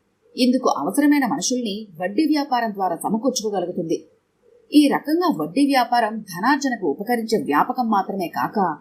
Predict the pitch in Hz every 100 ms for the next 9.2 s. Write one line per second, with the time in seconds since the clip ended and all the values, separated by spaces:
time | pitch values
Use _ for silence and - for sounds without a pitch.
0 | _ _ _ _ - 269 247 254 330 320
1 | 220 269 359 359 220 202 - 220 180 214
2 | _ _ - 240 294 349 - 226 185 196
3 | 175 165 202 247 240 196 170 160 160 -
4 | _ _ _ _ _ _ _ - 185 247
5 | 339 294 302 254 151 202 220 220 143 180
6 | 208 190 156 - _ _ _ _ _ _
7 | _ 156 143 220 226 220 208 226 226 226
8 | 220 214 185 190 226 220 240 226 220 285
9 | -